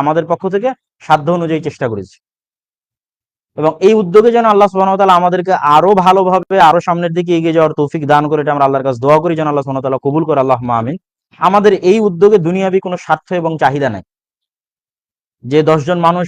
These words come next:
পঞ্চাশ হাজার মানুষ, এক লক্ষ মানুষ একত্রিত হয়ে তাকবীর ধ্বনি দিক, স্বাগতম জানাক,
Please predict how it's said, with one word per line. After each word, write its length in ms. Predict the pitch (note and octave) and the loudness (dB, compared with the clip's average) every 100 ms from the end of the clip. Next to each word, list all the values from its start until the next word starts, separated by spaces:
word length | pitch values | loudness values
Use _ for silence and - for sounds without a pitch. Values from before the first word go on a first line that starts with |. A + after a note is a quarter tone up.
| F3 | -6
পঞ্চাশ 300 | E3 F3+ E3 | -4 -4 -4
হাজার 160 | E3+ E3+ | -2 0
মানুষ, 240 | E3 F3 E3 | 0 -2 -4
এক 120 | E3+ E3+ | -4 -4
লক্ষ 140 | E3+ | -4
মানুষ 240 | E3 D#3 F3 | -4 -4 -4
একত্রিত 420 | F3 E3+ D3+ E3+ F3 | -6 -8 -8 -6 -2
হয়ে 180 | E3+ E3+ | 0 2
তাকবীর 380 | E3 D3+ E3 E3 | 0 0 -2 -2
ধ্বনি 220 | E3 F3 | -4 -4
দিক, 160 | D#3+ E3 _ _ _ _ | -4 -6 _ _ _ _
স্বাগতম 380 | - D#3 D#3+ F3 F3 | -2 0 0 -2 0
জানাক, 260 | E3+ E3+ | 0 0